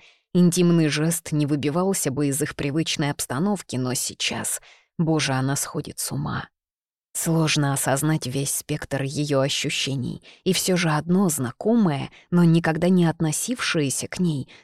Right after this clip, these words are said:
словно становится слишком назойливым,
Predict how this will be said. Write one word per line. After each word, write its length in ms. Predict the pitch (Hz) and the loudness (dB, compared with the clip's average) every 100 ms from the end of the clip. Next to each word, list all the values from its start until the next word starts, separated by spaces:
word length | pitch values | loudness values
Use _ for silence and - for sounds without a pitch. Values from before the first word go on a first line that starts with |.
| - | -6
словно 400 | - 175 165 160 | 2 4 4 2
становится 640 | - 156 185 175 - 135 | 0 0 0 -2 -4 -2
слишком 580 | - 147 190 - 180 180 | -2 0 0 0 2 2
назойливым, 760 | 170 185 233 240 180 143 135 | 2 2 2 4 2 2 -2